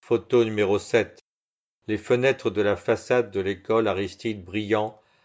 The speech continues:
avaient été décorées d'affiches préparées par les enfants des accueils de loisirs. Ainsi, pouvait-on distinguer de loin leur création.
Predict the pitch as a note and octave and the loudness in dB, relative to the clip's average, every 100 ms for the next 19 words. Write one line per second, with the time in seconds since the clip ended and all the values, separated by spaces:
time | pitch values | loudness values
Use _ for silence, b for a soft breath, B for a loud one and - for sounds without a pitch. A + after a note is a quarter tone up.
0 | b b - A#2 B2+ C3 A#2+ B2 A#2 G#2+ | b b 0 4 4 4 2 2 2 4
1 | A#2+ A2 A2+ G#2+ G2 - A2+ - - A2 | 4 6 4 2 0 -4 -6 -6 -4 -2
2 | G#2+ F#2 G#2 - G2 F#2+ F2 G2 - G#2 | 0 0 0 0 -2 -2 -4 -6 -4 -4
3 | G2 F2 F#2+ - G2 F#2 F#2 G2 F2 F2+ | -2 -2 -4 -4 -6 -4 -4 -4 -4 -10
4 | E2+ D#2+ _ _ _ _ _ C3 A#2+ - | -12 -14 _ _ _ _ _ -4 -4 -6
5 | A#2 A2+ A2+ _ _ _ - A#2+ B2+ B2+ | -8 -8 -8 _ _ _ -2 4 4 4
6 | G#2+ G2+ A#2 - A#2+ A2+ A2 G#2+ G2+ G2 | -2 -2 -6 -2 0 0 0 0 -2 0
7 | G2+ G2 F2 - G2 F2+ - F#2 D2+ | -2 -2 -4 -6 -6 -6 -8 -10 -12